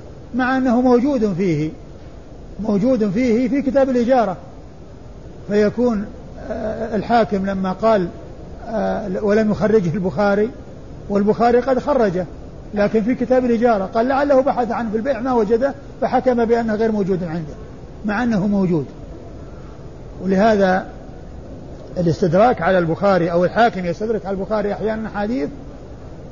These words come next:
وهي موجودة فيه، والسبب أنه يبحث عنها في مظنة يظنها فيها فلا يجدها، فيحكم ب-،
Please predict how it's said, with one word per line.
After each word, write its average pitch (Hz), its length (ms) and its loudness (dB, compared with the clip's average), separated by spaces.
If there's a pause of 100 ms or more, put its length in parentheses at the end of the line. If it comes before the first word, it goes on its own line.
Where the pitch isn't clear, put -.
(360)
وهي 247 240 6
موجودة 240 440 2 (200)
فيه، 269 240 -2 (640)
والسبب 240 520 2
أنه 233 340 2
يبحث 226 340 2
عنها 214 320 -2
في 208 160 0
مظنة 214 520 0
يظنها 202 640 0
فيها 277 400 0 (560)
فلا 240 260 6
يجدها، 175 540 2 (880)
فيحكم 226 1300 0
ب-، 202 200 4